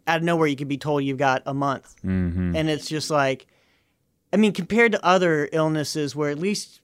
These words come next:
Speaker 1: like, with heart disease and other things, you have, the metrics are pretty, you have a pretty good idea if you're on the right path, and just cancer just can come back out of nowhere. And
Speaker 2: Mm-hmm.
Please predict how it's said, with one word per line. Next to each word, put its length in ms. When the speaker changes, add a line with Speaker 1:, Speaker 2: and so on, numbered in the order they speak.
Speaker 1:
like, 160
with 100
heart 240
disease 320
and 120
other 60
things, 220
you 100
have, 200
the 80
metrics 420
are 80
pretty, 560
you 80
have 80
a 60
pretty 260
good 140
idea 400
if 100
you're 120
on 120
the 80
right 280
path, 500
and 160
just 200
cancer 480
just 300
can 140
come 240
back 240
out 160
of 80
nowhere. 540
And 140
Speaker 2:
Mm-hmm. 320